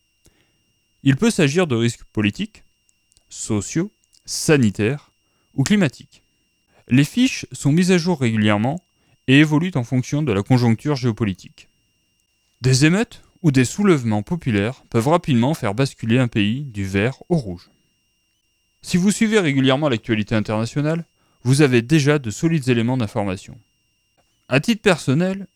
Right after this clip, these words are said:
le site du Quai d'Orsay me laisse parfois sceptique, car je trouve que les informations peuvent être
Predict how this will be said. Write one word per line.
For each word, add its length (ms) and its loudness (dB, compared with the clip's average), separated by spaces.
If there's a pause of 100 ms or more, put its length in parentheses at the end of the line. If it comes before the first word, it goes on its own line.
le 160 2
site 200 -2
du 120 -4
Quai 140 0
d'Orsay 320 -2
me 80 -4
laisse 160 -2
parfois 320 -4
sceptique, 600 -8 (340)
car 140 2
je 120 0
trouve 260 -4
que 100 0
les 140 2
informations 640 -2
peuvent 260 -4
être 220 -2